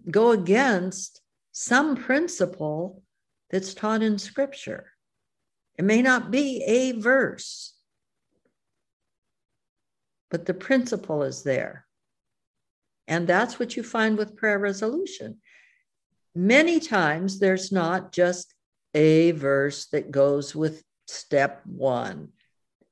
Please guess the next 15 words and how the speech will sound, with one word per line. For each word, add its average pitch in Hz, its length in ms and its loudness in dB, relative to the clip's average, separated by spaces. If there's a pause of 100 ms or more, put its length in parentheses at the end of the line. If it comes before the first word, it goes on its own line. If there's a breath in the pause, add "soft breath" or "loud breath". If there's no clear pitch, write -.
(320)
but 170 380 2 (560)
when 180 180 2
you 175 120 2
put 196 260 0
it 196 140 2
all 165 240 2
together 165 800 0
and 156 280 -8
you 160 240 -8
know 170 220 -2
the 165 120 -2
principles 220 840 -2
found 156 380 -6
in 147 160 -8
Scripture 160 760 -6